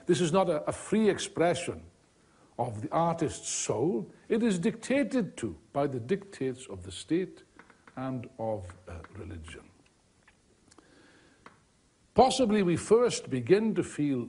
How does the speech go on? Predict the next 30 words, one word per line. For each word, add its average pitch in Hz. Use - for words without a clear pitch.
more 135
at 101
home 113
with 117
art 185
in 175
the 165
period 185
of, 123
of 95
Greece 165
and 85
Rome, 180
which 117
is -
slave 196
society. 104
That's 190
a 139
new 175
form 80
of 82
society, 82
a 104
new 170
form 87
of, 82
of, 87
of -
slavery, 92